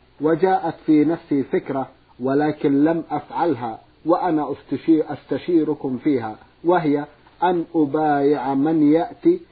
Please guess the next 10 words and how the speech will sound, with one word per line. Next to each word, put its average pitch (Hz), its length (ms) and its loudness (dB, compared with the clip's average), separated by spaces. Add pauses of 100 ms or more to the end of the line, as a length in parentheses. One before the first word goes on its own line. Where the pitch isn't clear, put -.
(160)
على 139 360 0 (100)
صورة 175 360 2 (220)
قول 180 280 4
الصحابي 143 880 2 (1400)
أبا 151 300 2
سفيان، 139 380 -4 (260)
على 143 600 0
صورة 165 300 0 (160)
قول 185 240 2
الصحابي: 151 640 -4